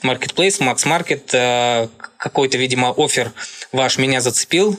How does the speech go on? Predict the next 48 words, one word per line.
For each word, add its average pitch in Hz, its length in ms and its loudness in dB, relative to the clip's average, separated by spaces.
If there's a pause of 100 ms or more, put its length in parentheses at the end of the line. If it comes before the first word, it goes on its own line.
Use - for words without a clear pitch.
если 139 260 2
вы 135 120 4
направлены 127 600 2
там 113 140 -2
в - 40 -6
том 123 160 -2
числе 120 340 2 (220)
или 123 300 -2
в 117 340 -4
большей 127 340 2
части 117 340 0
на 113 280 2
новых 120 300 -2
продавцов. 113 500 -2 (420)
А, 117 300 2 (400)
и 143 80 0
я 139 220 2
хочу 196 220 -2
закупить 151 400 -2
товар. 131 320 2
Вот, 101 280 -2
э, 120 220 2
где 127 300 0
мне 170 160 2
найти 135 300 2
поставщика? 131 500 -2
Помогаете 156 600 2
ли 135 80 4
вы 127 120 4
в 127 100 2
этом? 113 400 0
Э, 113 280 2
где, 123 320 0
где 131 500 0
оптом 135 380 0
купить 131 420 -2
товары 143 340 2
для 117 140 -2
того, 120 140 2
чтобы - 200 -4
продавать 117 380 0
у 113 40 -2
вас 113 180 0
на 110 80 -4
площадке? 113 420 0
Или 120 80 2
мне 131 140 2
самому 139 380 0